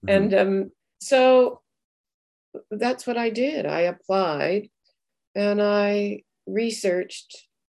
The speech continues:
Speaker 2: therapists and their personal lives.
Speaker 1: Mm-hmm.
Speaker 2: And, um, you know, be-, having been a journalist, I was really good at research.
Speaker 1: Mm-hmm. Mm-hmm.
Speaker 2: And, um, so I,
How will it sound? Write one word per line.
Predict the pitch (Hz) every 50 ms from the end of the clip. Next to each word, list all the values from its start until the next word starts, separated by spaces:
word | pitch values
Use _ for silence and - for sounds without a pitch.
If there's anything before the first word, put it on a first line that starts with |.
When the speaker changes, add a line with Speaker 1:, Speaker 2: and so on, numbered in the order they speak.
| _ _ _ _ _ _ _ - 208
Speaker 2:
therapists | 196 196 190 190 190 - 151 180 202 202 - -
and | 190 175 175
their | 175 175
personal | - - 190 196 196 - 180 170 160 160
lives. | 156 151 156 160 170 190 202 - - - - _ _ _ _ _ -
Speaker 1:
Mm-hmm. | 95 95 95 92 87 87 _ _ _ _ _ _ _ _ -
Speaker 2:
And, | 202 208 208 208 202 196 196
um, | 202 196 196 196 196 196 190 190 190 - - _ _ _ _ _ _ _ _ _ _ _ -
you | 220 240
know, | 226 220 220 208
be-, | 185 180 190 202 240 262 285 285 240
having | 208 233 247 269 262 208
been | 190 190 175
a | 165 151
journalist, | 147 - 160 190 269 330 330 - - - - - - - - _ - _ _ _ _ _ _ _ _ _ _ _ _ _ _ _ _ _ -
I | 214 226 247
was | 240 233 214 202
really | 208 202 202 190 185 165
good | 175 202 254 320
at | 370 269 -
research. | - 143 127 - - - - - - - _ - - - - _ _ _ _ _ - 107
Speaker 1:
Mm-hmm. | 104 98 104 95 82 85 - - _ _ _ _ _ _ _ -
Mm-hmm. | 98 98 98 190
Speaker 2:
And, | 190 196 190 190 190 190 190
um, | 190 190 190 190 190 190 185 185 - _ _ _ _ - - - - _ _ _ _ _ _ _ _ _ _ _ _ 196
so | - - - 233 226 226 220 220
I, | 214 220 226 226 220 214 -